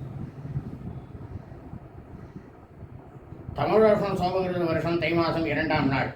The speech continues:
பதினாறு ஒன்று ரெண்டாயிரத்தி இருபத்தி மூன்று, இருபத்தி நான்கு, அதாவது பதினாறு ஒன்று ரெண்டாயிரத்தி இருபத்தி நான்கு, செவ்வாய்க்கிழமை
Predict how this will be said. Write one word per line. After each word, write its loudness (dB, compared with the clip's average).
பதினாறு 4
ஒன்று 6
ரெண்டாயிரத்தி 4
இருபத்தி 2
மூன்று, 0
இருபத்தி 2
நான்கு, 4
அதாவது 4
பதினாறு 4
ஒன்று 0
ரெண்டாயிரத்தி 4
இருபத்தி 0
நான்கு, 0
செவ்வாய்க்கிழமை 4